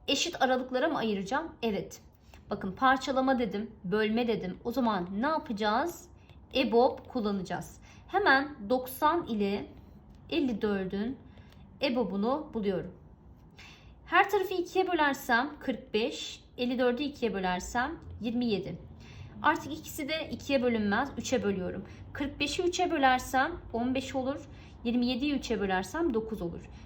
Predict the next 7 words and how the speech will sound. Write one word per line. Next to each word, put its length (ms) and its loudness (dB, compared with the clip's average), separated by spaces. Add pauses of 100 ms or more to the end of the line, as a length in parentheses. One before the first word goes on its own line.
(160)
Tekrar 400 2
üçe 320 -2
bölüyorum, 440 -2
dokuzu 280 -4
üçe 280 -4
bölersem 580 -2
üç, 300 -8